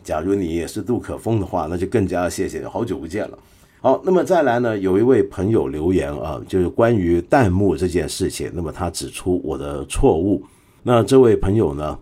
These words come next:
名字是一二三四五六W J六八一，你说，“梁文道恐怕又错了，弹幕虽然是二次元，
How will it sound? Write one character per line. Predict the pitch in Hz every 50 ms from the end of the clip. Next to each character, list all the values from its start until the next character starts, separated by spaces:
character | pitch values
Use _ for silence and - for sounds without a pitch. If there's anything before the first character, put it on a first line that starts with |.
| - -
名 | 90 90 98 117
字 | 117 117 98 90 85
是 | - - - - 107 104 95 87 80 -
一 | - 127 139 147 143
二 | - 156 160 135 101
三 | 90 - - 127 127 131 131
四 | 131 - - 131 101 80
五 | 71 - 64 80 73 73 76
六 | 98 123 117 101 -
W | - - - 131 123 120 127 127 131 131
J | 131 131 123 123 127 -
六 | 147 160 156 120 87
八 | - - - 117 117 120 120
一， | 120 120 127 127 131 135 - -
你 | 78
说 | 80 - 120 110 - - _ _ _ -
，“梁 | - 107 135
文 | 165 165
道 | 180 151
恐 | - - - 90
怕 | 82 - 123 110
又 | 107 98 90
错 | 90 - 98 98 71
了， | - - - - _ -
弹 | 147 143 127
幕 | 117 117 107 - -
虽 | - - 123
然 | 113 110 110
是 | - -
二 | - 131 120 92
次 | - - - 113
元， | 82 73 71 67 57